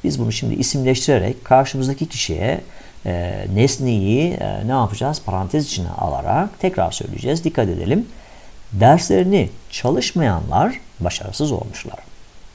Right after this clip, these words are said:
Evet, burada öğrencilerden bahsettiğimizi, e,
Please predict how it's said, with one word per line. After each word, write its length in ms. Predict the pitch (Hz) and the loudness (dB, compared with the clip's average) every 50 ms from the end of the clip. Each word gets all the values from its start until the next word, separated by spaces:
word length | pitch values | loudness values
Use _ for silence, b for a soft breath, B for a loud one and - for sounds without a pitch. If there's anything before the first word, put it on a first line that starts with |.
| - | -2
Evet, 200 | - 160 98 - | 0 0 2 2
burada 280 | 196 190 - 85 - 87 | 2 2 2 2 2 0
öğrencilerden 840 | 95 101 110 117 127 127 127 117 120 127 123 123 127 151 165 147 104 | 2 2 4 4 4 4 4 4 4 4 2 4 2 2 2 2 2
bahsettiğimizi, 960 | 80 85 - - 82 - - - - - - - 69 92 113 127 156 190 - B B B B - - - - | 0 0 -2 -6 -8 -8 -8 -8 -8 -8 -8 -8 -8 -4 -2 0 0 0 -2 B B B B -20 -14 -12 -8
e, 160 | 50 92 - | -8 -6 -6